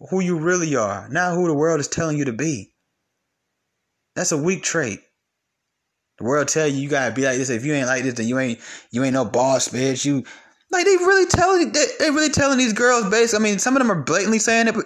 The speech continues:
but some of them are just kind of, like, more, like, indirectly, basically telling these girls, like, if you're not using men for money, if you're not out here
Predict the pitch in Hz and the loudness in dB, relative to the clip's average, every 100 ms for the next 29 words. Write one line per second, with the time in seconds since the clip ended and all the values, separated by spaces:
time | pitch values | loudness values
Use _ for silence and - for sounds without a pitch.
0 | - 147 143 170 214 214 196 175 170 - | -6 -2 -2 0 0 0 2 0 -2 -2
1 | 180 156 147 131 - - - - - _ | -2 0 0 -2 -4 -14 -20 -20 -20 _
2 | _ _ 143 156 147 135 - 175 175 156 | _ _ 0 2 2 0 0 0 2 2
3 | 175 165 139 139 170 156 156 165 170 170 | 2 0 0 0 0 -2 -2 -2 0 -2
4 | 139 170 269 247 156 131 113 - 131 254 | 0 0 2 0 -2 -2 -8 -8 -2 0
5 | 320 240 220 208 185 165 175 - 120 113 | 2 2 0 0 0 0 -2 -2 -2 0
6 | 143 160 160 160 _ _ _ _ _ _ | 0 0 -2 -6 _ _ _ _ _ _
7 | _ _ _ _ _ _ _ _ _ - | _ _ _ _ _ _ _ _ _ -6
8 | 131 208 285 240 202 180 160 175 170 160 | -2 0 2 2 2 0 0 2 2 4
9 | 156 151 | 4 0